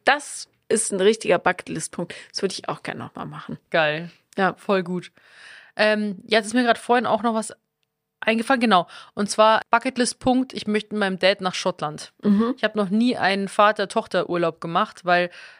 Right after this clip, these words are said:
Speaker 2: meine Eltern, generell die Familie lebt ja eigentlich so für den Spanien-Urlaub und jeder Urlaub, der irgendwie da ist, geht's eigentlich nur dahin. So. Und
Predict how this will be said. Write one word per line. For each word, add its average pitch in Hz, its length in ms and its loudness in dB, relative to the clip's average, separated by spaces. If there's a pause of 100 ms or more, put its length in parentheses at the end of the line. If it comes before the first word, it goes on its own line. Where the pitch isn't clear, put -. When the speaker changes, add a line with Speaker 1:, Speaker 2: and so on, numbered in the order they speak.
Speaker 2:
meine 185 420 0 (340)
Eltern, 202 360 0
generell 196 280 -2
die 175 80 -8
Familie 208 340 2
lebt 196 300 -2
ja - 100 0
eigentlich 180 280 -6
so 196 260 -2
für - 180 -4
den 180 120 -4
Spanien-Urlaub 208 840 2
und 180 140 -8
jeder 190 320 -4
Urlaub, 185 300 -2
der - 160 -6
irgendwie 175 220 -6
da 180 220 2
ist, - 340 -8
geht's - 220 -12
eigentlich 175 140 -8
nur 180 180 -4
dahin. 180 500 0 (160)
So. 269 320 -2 (160)
Und 202 300 -4